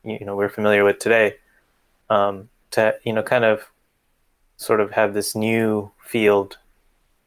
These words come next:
uh, that you asked me about sort of emerge. And that, I think that's where I kind of re-, uh, saw it. Um, and that kind of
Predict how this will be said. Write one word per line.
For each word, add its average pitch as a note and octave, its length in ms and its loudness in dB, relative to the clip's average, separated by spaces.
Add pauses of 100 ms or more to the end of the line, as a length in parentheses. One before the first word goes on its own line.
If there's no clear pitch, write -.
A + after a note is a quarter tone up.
(460)
uh, G2 260 -4 (260)
that - 140 2
you G#2+ 100 2
asked C3+ 240 0
me A2+ 80 0
about G2 420 0
sort G2+ 200 -2
of F#2+ 120 -4
emerge. G2 420 0
And G#2+ 100 -2
that, A#2 200 -2
I B2 200 0
think D3+ 120 0
that's C3 200 2
where A#2+ 120 4
I A2+ 60 2
kind A2+ 200 -2
of G2+ 100 -2
re-, G#2+ 120 2
uh, G#2 360 -2
saw G2+ 320 6
it. G2 100 -2 (600)
Um, G2+ 320 -2 (220)
and A#2 200 0
that C#3+ 240 2
kind D#3+ 220 2
of C3 260 -2